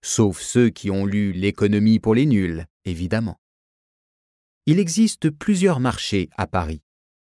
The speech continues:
les uns avec les grandes valeurs cotées en continu tout au long de la journée, d'autres plus petits, comme Euronext Access. Auparavant appelés marchés libres,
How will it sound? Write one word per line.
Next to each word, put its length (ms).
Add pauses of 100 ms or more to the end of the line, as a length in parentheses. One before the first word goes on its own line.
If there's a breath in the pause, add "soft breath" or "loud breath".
(100)
les 300
uns 220 (160)
avec 320
les 100
grandes 320
valeurs 380
cotées 420
en 160
continu 640
tout 260
au 40
long 180
de 100
la 120
journée, 500 (460)
d'autres 540 (120)
plus 180
petits, 440 (420)
comme 300 (140)
Euronext 580
Access. 640 (720)
Auparavant 960
appelés 440
marchés 460
libres, 580